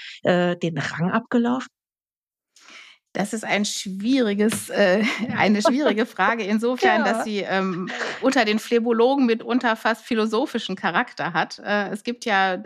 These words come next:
Speaker 2: auch da Verfechter, äh, der operativen Verfahren und Menschen oder Ärzte, die am liebsten, äh, mit den endothermischen Verfahren arbeiten. Es hat,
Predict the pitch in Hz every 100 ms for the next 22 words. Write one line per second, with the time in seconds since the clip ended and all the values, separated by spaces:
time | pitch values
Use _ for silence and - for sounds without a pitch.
0 | - 196 - 170 214 - 220 - 226 -
1 | 208 196 190 240 220 101 - 90 85 -
2 | _ 208 202 135 - 262 277 226 208 233
3 | 220 - 208 - 202 202 202 196 - 185
4 | - 185 202 180 180 - - - 180 175
5 | - 180 - 190 190 185 185 - - _
6 | 175 185 208 - - 175 180 - 185 180
7 | 180 165 - 247 269 254 240 226 226 220
8 | - 208 - 202 208 202 - 196 202 196
9 | 220 214 - 226